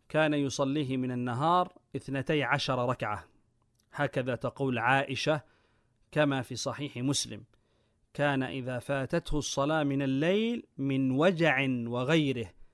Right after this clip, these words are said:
صلى من النهار اثنتي عشرة ركعة". قد يقول قائل: "هذا دليل على أن الوتر لا يقضى".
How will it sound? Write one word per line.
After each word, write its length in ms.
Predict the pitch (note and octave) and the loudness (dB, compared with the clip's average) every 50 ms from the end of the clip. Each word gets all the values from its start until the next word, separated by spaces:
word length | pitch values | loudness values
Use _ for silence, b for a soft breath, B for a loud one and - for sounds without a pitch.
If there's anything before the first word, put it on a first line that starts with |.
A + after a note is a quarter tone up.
| _ _ _ _ _ _ _ | _ _ _ _ _ _ _
صلى 460 | - - - D#3 D3+ D3 C#3+ C3+ C3 C3 | -10 -2 2 2 4 4 4 2 2 0
من 160 | C3 B2+ B2+ | 0 -2 -2
النهار 720 | B2 B2 B2 B2 A#2+ A#2+ C#3+ D3+ D#3 D#3+ D#3+ E3 E3 - - _ - | -2 -2 -4 -4 -2 0 2 4 6 6 6 4 4 0 -6 _ -14
اثنتي 440 | C3 - - C3+ C3+ - - D3 C#3 | -12 -10 -8 -8 -6 -4 -2 -2 -2
عشرة 460 | A#2+ B2+ D3 - - C#3+ B2+ - C3 | 0 0 -2 0 0 -2 -2 0 0
ركعة". 440 | B2+ C#3 C3 - A2+ F#2+ G2+ - - _ _ _ _ _ _ _ _ _ _ _ _ _ _ _ _ - | 0 0 0 0 -4 -8 -8 -12 -14 _ _ _ _ _ _ _ _ _ _ _ _ _ _ _ _ 0
قد 160 | G#3 G#3+ G3+ | 0 2 2
يقول 300 | A#3 A3 - - A#3 A3+ | 0 0 2 4 2 4
قائل: 340 | A3 - G#3+ G#3+ A3 A3 G3 | 4 4 4 4 4 4 2
"هذا 260 | F#3+ G3+ G3+ F#3 F#3 | 2 2 2 2 2
دليل 480 | F3 D#3 D#3+ D3+ D#3 F#3+ G#3+ G#3+ G3 b b b b b b b - | 2 2 0 0 0 0 0 -2 -4 b b b b b b b -6
على 320 | - - D#3 F3 F#3 F3 | 0 4 4 6 6 4
أن 320 | F3 E3 A2+ G3 F#3+ F3+ E3+ | 4 2 0 0 -2 0 0
الوتر 380 | E3 E3 F3 G#3 G#3+ - E3+ | 2 4 4 2 2 2 0
لا 160 | F#3 A3 A3+ A3+ | 2 4 4 6
يقضى". 400 | G3+ F#3 - - C3+ B2+ - | 4 4 2 0 -2 -2 -2